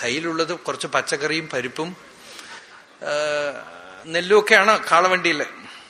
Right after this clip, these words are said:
പക്ഷെ ഇരുന്ന് പോയി ചക്രവർത്തി വരെ സാമ്രാട്ട് വരെ ആയിക്കഴിഞ്ഞു ഉള്ളില്. അങ്ങനെ ഇരിക്കുമ്പോഴാണ് ഇയാൾ വണ്ടി ഓടിച്ചു കൊണ്ട് പോകുമ്പോ ഈ വണ്ടിയുടെ നുകം മുമ്പിൽ കിടക്കുന്ന ഒരു ഒട്ടകത്തിന്റെ പൂഞ്ഞയിൽ പോയിട്ട് കുടുങ്ങി.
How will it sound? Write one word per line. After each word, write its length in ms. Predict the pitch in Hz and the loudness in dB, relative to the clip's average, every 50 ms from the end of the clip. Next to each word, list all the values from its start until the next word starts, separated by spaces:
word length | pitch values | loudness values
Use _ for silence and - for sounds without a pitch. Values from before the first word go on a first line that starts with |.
| _ _ - | _ _ -20
പക്ഷെ 460 | _ - - - - - - - 214 | _ -20 -20 -20 -6 0 2 2 2
ഇരുന്ന് 480 | 185 165 175 190 220 247 254 277 262 247 | 2 -2 0 2 2 2 2 0 -2 -2
പോയി 800 | - - 170 165 175 185 196 233 262 277 254 190 165 156 147 131 - - - - - - | -4 -6 -4 0 2 4 4 4 4 4 4 2 0 -2 -6 -12 -16 -18 -12 -6 -6 -6
ചക്രവർത്തി 760 | 160 - - 214 247 262 262 262 254 196 - - - 233 | -6 0 4 6 6 6 6 4 2 -2 -10 -4 -2 0
വരെ 220 | 220 190 190 190 208 | 4 4 6 6 4
സാമ്രാട്ട് 720 | - - 170 151 160 190 220 247 247 247 240 233 233 233 | 4 4 2 2 2 4 4 6 8 8 8 6 6 4
വരെ 260 | 214 196 202 202 214 | 6 6 6 8 8
ആയിക്കഴിഞ്ഞു 480 | 190 156 151 175 165 160 156 139 113 104 98 - | 6 6 6 4 2 0 0 0 -2 -6 -14 -14
ഉള്ളില്. 440 | 123 135 147 151 131 110 104 - - - - - - - - - - - | -12 -6 -4 -4 -4 -4 -8 -14 -18 -20 -20 -20 -20 -20 -20 -20 -16 -12
അങ്ങനെ 260 | 139 151 190 226 254 | -6 -4 -4 -2 -2
ഇരിക്കുമ്പോഴാണ് 540 | 254 226 208 - 214 214 214 202 196 208 226 | -2 -4 -4 -6 -4 0 4 4 4 4 4
ഇയാൾ 280 | 233 226 220 214 214 208 | 2 4 4 4 4 4
വണ്ടി 320 | 180 156 175 196 220 233 | 4 2 2 2 0 0
ഓടിച്ചു 380 | 202 180 190 202 214 208 - 226 | 2 2 2 2 2 0 -2 -2
കൊണ്ട് 200 | 196 185 180 175 | -2 -4 -6 -6
പോകുമ്പോ 800 | 147 151 147 151 160 151 147 147 175 214 254 247 180 - - - - - - - - - - - | -6 -4 -4 -4 -4 -4 -2 0 2 4 4 4 2 0 -8 -16 -18 -20 -20 -20 -20 -20 -10 -8
ഈ 80 | 185 190 | -8 -2
വണ്ടിയുടെ 540 | 156 147 151 170 196 202 233 233 214 220 | 0 0 0 0 0 0 0 2 2 0
നുകം 640 | 190 160 151 151 151 160 - 214 175 151 156 185 220 233 220 - - - - - _ - - _ _ _ _ _ _ - | -2 -2 -6 -8 -2 2 2 2 2 0 -6 -8 -8 -10 -12 -14 -18 -20 -20 -20 _ -20 -20 _ _ _ _ _ _ -14
മുമ്പിൽ 380 | 165 196 220 233 254 254 147 147 | -12 -10 -6 -4 -2 0 0 -2
കിടക്കുന്ന 680 | - - - - - 175 156 - - - 180 175 190 | -2 -6 -12 -4 -2 0 0 0 0 -2 -4 -6 -4
ഒരു 120 | 208 196 175 | -2 -2 -2
ഒട്ടകത്തിന്റെ 720 | 156 143 139 - - - 233 208 214 208 - 196 180 180 | 0 -2 -2 -4 0 -2 0 0 0 -2 -2 -2 -2 -2
പൂഞ്ഞയിൽ 600 | 175 - 185 180 196 226 226 226 220 208 170 156 | -4 -4 -8 -6 -6 -4 -2 0 0 0 0 0
പോയിട്ട് 260 | 139 147 131 127 123 | -2 -4 -6 -6 -8
കുടുങ്ങി. 280 | - 143 123 127 120 | -10 -10 -10 -10 -10